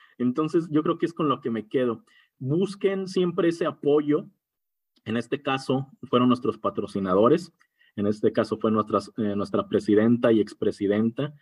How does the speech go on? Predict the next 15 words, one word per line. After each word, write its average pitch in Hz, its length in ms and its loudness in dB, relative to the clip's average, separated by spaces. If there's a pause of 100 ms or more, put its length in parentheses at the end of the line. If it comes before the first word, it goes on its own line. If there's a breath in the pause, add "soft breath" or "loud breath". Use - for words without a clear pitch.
(220 soft breath)
nuestro, 113 280 2 (220)
nuestro 117 320 2
equipo 139 380 0
de 117 60 2
la 113 80 -2
mesa 113 220 -4
directiva 110 600 0
también 107 320 -6
de 107 80 -2
la 95 140 -4
pasada 104 400 0
y 107 60 4
de 98 100 0
la 92 80 -2
actual 113 480 0